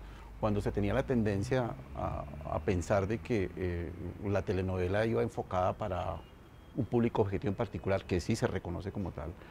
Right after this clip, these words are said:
pero yo creo que ese es uno de los principios básicos de cualquier producto audiovisual, tener claro cuál es el público objetivo,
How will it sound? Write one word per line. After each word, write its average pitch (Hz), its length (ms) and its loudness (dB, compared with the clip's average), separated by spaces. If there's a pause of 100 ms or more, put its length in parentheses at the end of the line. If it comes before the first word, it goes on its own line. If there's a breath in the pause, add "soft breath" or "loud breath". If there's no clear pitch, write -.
(380 loud breath)
pero 107 160 8
yo 98 160 6
creo 113 120 4
que 131 100 2
ese 123 80 4
es 123 60 0
uno 131 280 4
de 110 180 4
los 101 100 2
principios 104 460 2
básicos 120 380 2
de 104 60 4
cualquier 90 340 -2
producto 117 500 0
audiovisual, 92 560 2
tener 90 300 0
claro 135 260 6
cuál 135 180 2
es 127 120 2
el 123 60 0
público 127 320 2
objetivo, 107 460 0